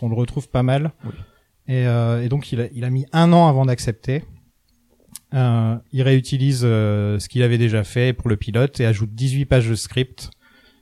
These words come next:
Speaker 1: notamment toute la romance entre Rita et Betty et tout ce qui se passe après l'ouverture de la boîte bleue.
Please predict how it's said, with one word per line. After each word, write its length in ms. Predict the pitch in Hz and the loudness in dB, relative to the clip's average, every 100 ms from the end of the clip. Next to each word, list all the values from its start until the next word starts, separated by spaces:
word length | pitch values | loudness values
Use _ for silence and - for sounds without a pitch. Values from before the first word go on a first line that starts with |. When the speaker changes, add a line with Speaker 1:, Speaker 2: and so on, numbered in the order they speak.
| _ _ | _ _
Speaker 1:
notamment 380 | 131 135 143 143 | 0 4 4 4
toute 200 | - 180 | 2 4
la 120 | 170 | 6
romance 420 | 143 143 143 143 | 10 8 8 4
entre 220 | 127 - 113 | 0 2 2
Rita 280 | 120 123 120 | 2 4 4
et 60 | |
Betty 480 | 113 113 - 131 147 | 4 0 -2 -4 -4
et 60 | 123 | -4
tout 120 | - | -4
ce 80 | - | -2
qui 120 | 139 | -4
se 80 | - | 0
passe 240 | 147 139 | 2 4
après 240 | 139 - 143 | 2 4 4
l'ouverture 420 | 135 123 - 131 | 6 4 4 2
de 80 | 117 | 4
la 120 | 110 | 4
boîte 180 | 110 101 | 2 0
bleue. 220 | 98 | -4